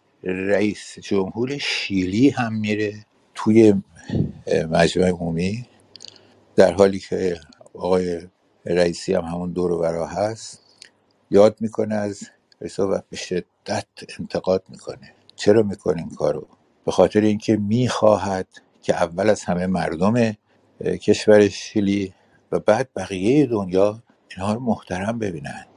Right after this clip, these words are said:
و احساس کنن که واقعاً بنی آدم اعضای یک پیکر. اگر این رو بتونیم به همدیگه انتقال بدیم، خب خیلی برنده ایم تو این قضایا. مقایسهش کنید با فرمایشات آقای رئیسی در همون، اه، روزی که،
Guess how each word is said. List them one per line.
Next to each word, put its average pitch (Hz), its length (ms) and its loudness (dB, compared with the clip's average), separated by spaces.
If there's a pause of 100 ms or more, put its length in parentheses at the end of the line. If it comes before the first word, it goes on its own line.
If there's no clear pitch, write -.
(240)
و 95 140 6
احساس 120 560 0
کنن 123 340 -4
که 113 460 -4
واقعاً 101 440 2 (140)
بنی 101 240 -2
آدم 92 260 -2
اعضای 90 320 -12
یک 87 120 -10
پیکر. - 360 -16 (220)
اگر 135 360 6
این 127 240 -4
رو 117 120 -2
بتونیم 107 340 -4
به 95 120 -2
همدیگه 101 540 2
انتقال 92 520 2
بدیم، 101 500 -4
خب - 200 -2
خیلی 156 340 0
برنده 87 460 0
ایم 78 200 -12
تو - 100 -12
این 76 140 -20
قضایا. 76 460 -14
مقایسهش 117 560 0
کنید 135 260 -6
با 113 120 -2
فرمایشات 98 640 0
آقای 87 380 -2
رئیسی 101 580 -8 (400)
در 87 180 4
همون، 98 380 -2 (400)
اه، 80 100 -10 (220)
روزی 92 420 0
که، 85 300 -2